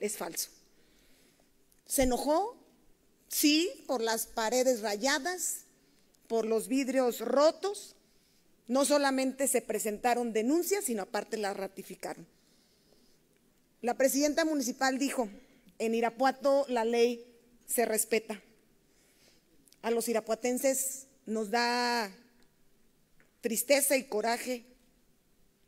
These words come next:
estas declaraciones, toda vez que Irapuato es de las ciudades más violentas del país y que sí se utiliza toda la fuerza del Estado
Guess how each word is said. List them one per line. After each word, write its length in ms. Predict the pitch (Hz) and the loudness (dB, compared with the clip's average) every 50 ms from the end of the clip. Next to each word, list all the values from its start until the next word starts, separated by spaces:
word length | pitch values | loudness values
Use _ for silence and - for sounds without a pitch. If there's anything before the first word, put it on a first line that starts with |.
| _ _ _ _ _ - | _ _ _ _ _ -6
estas 280 | 214 226 - 247 240 196 | -6 -6 -2 -4 -2 -2
declaraciones, 760 | 220 220 - 214 208 208 202 202 - 233 233 240 247 240 - | -2 -4 -2 -4 -4 -4 -4 -4 -4 -2 -2 -2 -2 -4 -2
toda 240 | 240 226 220 220 214 | -2 -2 -2 0 -2
vez 240 | 220 214 208 - - | -2 -2 -4 -4 -4
que 440 | - 220 214 196 170 - - - _ _ _ _ _ _ _ _ _ _ _ _ - | -2 0 0 0 -2 -6 -16 -20 _ _ _ _ _ _ _ _ _ _ _ _ -6
Irapuato 440 | - 208 214 196 - 220 208 - 240 | -4 -4 -4 -2 -4 -4 -4 -2 -2
es 60 | 214 | -4
de 80 | 214 208 | -2 -4
las 140 | 208 208 - | -4 -4 -4
ciudades 680 | 202 202 214 208 208 214 214 208 - - - - - - _ _ - | -4 -4 -4 -2 -2 -2 -2 -2 -2 -6 -6 -8 -14 -18 _ _ -12
más 260 | - 196 196 202 180 | -8 -8 -6 -6 -2
violentas 640 | 208 220 202 202 202 190 - 196 190 - - - - _ _ _ _ _ - | -2 -2 0 -2 -4 -4 -6 -6 -4 -4 -4 -6 -6 _ _ _ _ _ -6
del 180 | 180 214 214 208 | -2 -2 -2 -2
país 520 | - 202 208 196 208 - - - - - - _ _ _ _ _ _ _ _ _ _ _ _ _ - _ _ _ - | -2 -4 -4 -2 -2 -4 -4 -4 -6 -10 -12 _ _ _ _ _ _ _ _ _ _ _ _ _ -20 _ _ _ -6
y 180 | 226 233 190 - - - _ _ - | -6 -6 -6 -8 -18 -20 _ _ -6
que 300 | - 240 226 220 220 214 | 0 2 2 4 2 0
sí 260 | 220 - - 320 320 | -2 2 4 6 6
se 100 | - 302 | 6 4
utiliza 500 | 277 - - 233 233 247 226 247 220 233 | 0 -2 -2 -4 -2 0 0 0 -2 -2
toda 180 | - 226 226 226 | -2 -2 -2 0
la 100 | 214 202 | -2 -2
fuerza 540 | - - 226 226 220 220 - 233 208 185 - - - - - - _ _ _ _ _ _ | -2 0 -2 -2 0 -2 -2 -2 -2 -2 -4 -14 -20 -20 -20 -20 _ _ _ _ _ _
del 220 | - 190 220 214 208 | -4 -2 -2 -2 -2
Estado 600 | 208 - - 254 247 233 233 233 233 214 185 | -4 -2 0 2 2 2 4 2 0 0 -2